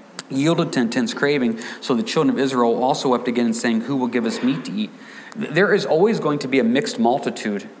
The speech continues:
in, in the church. There, there just always is. There, think of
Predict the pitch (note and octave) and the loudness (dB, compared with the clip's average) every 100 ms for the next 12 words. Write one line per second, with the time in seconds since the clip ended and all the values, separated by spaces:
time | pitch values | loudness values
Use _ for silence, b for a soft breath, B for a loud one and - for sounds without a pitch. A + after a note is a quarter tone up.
0 | - B2+ A#2 B2+ A2 - C3+ D#2 - - | -6 -4 0 0 0 -2 -2 -2 -4 -8
1 | - - - - - - - - B2 B2+ | -10 -20 -20 -20 -20 -20 -12 -6 0 2
2 | A#2 A#2 C3 A#2 G#2+ B2+ G#2 - A#2+ F3 | 2 2 2 2 2 2 2 0 0 0
3 | E3 | 2